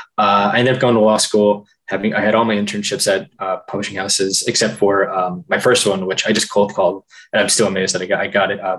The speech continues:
for William Morris at that time. So they just, like, and it ended up being the, the publishing attorney that just so happened to be, like, "Oh, this is fantastic." So it confirmed that I wanted to do it. Uh, and then I ended up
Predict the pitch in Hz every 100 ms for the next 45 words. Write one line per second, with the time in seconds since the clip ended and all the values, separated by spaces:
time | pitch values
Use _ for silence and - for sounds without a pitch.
0 | - - - 123 110 101 107 87 - 90
1 | 85 - 90 85 - 98 90 - - 90
2 | - - - - 113 123 131 127 113 135
3 | 127 110 107 - - 104 151 151 107 98
4 | 92 87 - - 110 98 98 98 110 87
5 | - - - 101 98 98 101 110 - -
6 | - - - _ _ _ _ - 123 110
7 | 107 120 107 104 92 92 90 - 92 92
8 | - - - - _ - 98 95 95 95
9 | 95 98 110 107 101 98 98 -